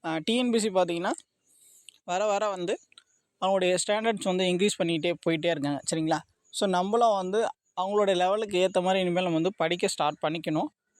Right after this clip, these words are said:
ஆ, குரூப் ஃபோர் and டூக்கு பார்த்தீங்கன்னா, ஸ்-, ஸ்கூல் புக்ஸை தாண்டி,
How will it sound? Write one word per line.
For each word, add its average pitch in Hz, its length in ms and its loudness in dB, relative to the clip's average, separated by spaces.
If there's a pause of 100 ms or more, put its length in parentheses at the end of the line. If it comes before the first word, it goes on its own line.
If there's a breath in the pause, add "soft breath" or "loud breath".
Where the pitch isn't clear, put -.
(120)
ஆ, 165 200 0
குரூப் 202 300 2 (1500)
ஃபோர் 220 380 4
and 233 200 -2 (180)
டூக்கு 208 320 6
பார்த்தீங்கன்னா, 170 360 0 (840)
ஸ்-, - 380 -6
ஸ்கூல் 247 300 0
புக்ஸை 214 320 0
தாண்டி, 208 360 -2